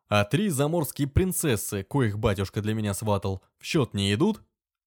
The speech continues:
«Идут, государь мой. Только скажи,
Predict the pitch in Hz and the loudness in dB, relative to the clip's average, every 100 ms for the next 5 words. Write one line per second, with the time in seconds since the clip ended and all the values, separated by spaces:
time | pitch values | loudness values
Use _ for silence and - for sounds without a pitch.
0 | _ _ _ _ _ _ _ - 127 190 | _ _ _ _ _ _ _ -6 -2 -2
1 | 190 120 131 196 165 127 147 135 87 90 | -2 -2 -2 -4 -4 -4 -4 -2 -4 -6
2 | 90 107 - _ _ - 87 95 87 - | -10 -12 -16 _ _ -12 -8 -8 -8 -6
3 | 92 - 139 110 | -6 -4 -6 -6